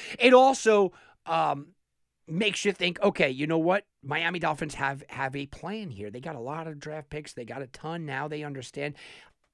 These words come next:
I think it was very, very aggressive, very, very good move for them. And even if they, if Pitts doesn't work out or they go with somebody else, they go with a Penei Sewell, whoever they get, the idea that in a vacuum,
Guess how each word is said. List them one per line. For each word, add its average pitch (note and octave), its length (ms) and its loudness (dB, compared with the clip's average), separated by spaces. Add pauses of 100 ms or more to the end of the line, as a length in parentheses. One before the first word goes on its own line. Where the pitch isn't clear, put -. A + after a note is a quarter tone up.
I C#3 80 -4
think D3 160 -12
it D3 40 -8
was B2 140 -6
very, B2+ 480 -4
very A#2 320 -4
aggressive, G#2+ 380 -10
very, B2 360 -6
very A2+ 240 -8
good G2 300 -10
move G2+ 240 -8
for G2 120 -10
them. G2 200 -6 (420)
And C3+ 240 -2 (360)
even G3+ 320 0
if F#3+ 120 -2
they, D3+ 180 -2
if D#3+ 300 -4
Pitts G3 220 2
doesn't D#3 240 -2
work B2 160 -8
out A#2 120 -4
or D#3+ 160 2
they E3 120 0
go D3+ 180 2
with E3+ 140 2
somebody D3 340 0
else, - 140 -12
they A2+ 60 -10
go B2 100 -2
with D3 140 4
a - 20 -12
Penei C#3 240 -4
Sewell, D3+ 480 -2
whoever G3+ 320 4
they F#3 120 -2
get, C#3+ 240 -2 (460)
the E3 260 0
idea E3+ 720 2 (460)
that C#3 320 4
in A3 180 6
a A3+ 160 6
vacuum, B2+ 800 4